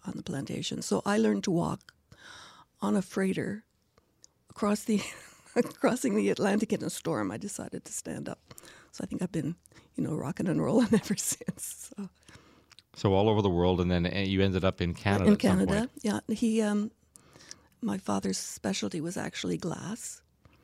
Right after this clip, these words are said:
Speaker 1: He, um, helped <clears throat> to develop safety glass, where windshields used to break in great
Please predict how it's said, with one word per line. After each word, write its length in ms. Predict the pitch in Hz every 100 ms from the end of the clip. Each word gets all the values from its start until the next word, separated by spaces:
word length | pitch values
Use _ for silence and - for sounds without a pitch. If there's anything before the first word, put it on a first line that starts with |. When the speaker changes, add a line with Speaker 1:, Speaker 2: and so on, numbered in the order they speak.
| _ - - - -
Speaker 1:
He, 360 | - 208 190 185
um, 380 | 175 175 175 175 -
helped 420 | 196 - - - _ _
<clears throat> 180 | - -
to 360 | 220 190 -
develop 440 | 180 185 190 190 - -
safety 400 | - 190 190 -
glass, 520 | 208 190 214 254 - - _ _ _ _ _ _
where 400 | 180 170 170 165 -
windshields 440 | 185 185 - 180 196
used 180 | -
to 80 | -
break 320 | - 165 170
in 120 | - 143
great 240 | 156 -